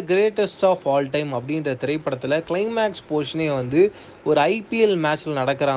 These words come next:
மாதிரி தான் இருக்கு அப்படின்ற ஒரு டாக்ஸ் போயிட்டு இருக்கு. அதை கன்ஃபார்ம் பண்ற வகையில அவர் என்ன சொல்லியிருக்காருன்னா, கண்டிப்பா நம்ம சி எஸ் கேல மிக முக்கியமான பிளேயர்ஸ் இந்த படத்துல இருக்காங்கன்ற மாதிரி சொல்லியிருக்காரு.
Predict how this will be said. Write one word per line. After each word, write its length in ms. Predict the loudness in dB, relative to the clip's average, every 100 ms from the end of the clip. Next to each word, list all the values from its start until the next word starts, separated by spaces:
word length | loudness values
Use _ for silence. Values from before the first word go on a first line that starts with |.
| 0
மாதிரி 160 | -2 -2
தான் 120 | -2
இருக்கு 220 | -2 -2 -2
அப்படின்ற 260 | -2 -2 -4
ஒரு 100 | -4 -2
டாக்ஸ் 280 | -2 -2 -6
போயிட்டு 240 | -6 -4 -8
இருக்கு. 200 | -4 -4 -4 -6
அதை 180 | 0 0 0
கன்ஃபார்ம் 500 | -2 -4 -4 -2 -2 -4
பண்ற 160 | -2 0
வகையில 380 | 0 -2 0 0
அவர் 160 | 0 -2
என்ன 120 | -6 -6
சொல்லியிருக்காருன்னா, 560 | -6 -6 -6 -6 -2 -4 -4 -16 -12 -4
கண்டிப்பா 460 | 0 0 2 4 2 0 -10 -10
நம்ம 220 | -2 0 0
சி 100 | -2 2 2
எஸ் 180 | 2 -2
கேல 320 | 0 2 0 0
மிக 160 | -2 -2
முக்கியமான 440 | -2 0 0 2 0 -2
பிளேயர்ஸ் 440 | -2 0 0 -2 -6
இந்த 100 | -6 -4
படத்துல 340 | -4 -2 -2
இருக்காங்கன்ற 560 | -2 -2 -2 -2 -4 -4 -2
மாதிரி 140 | -6 -6
சொல்லியிருக்காரு. 560 | -2 -2 0 0 0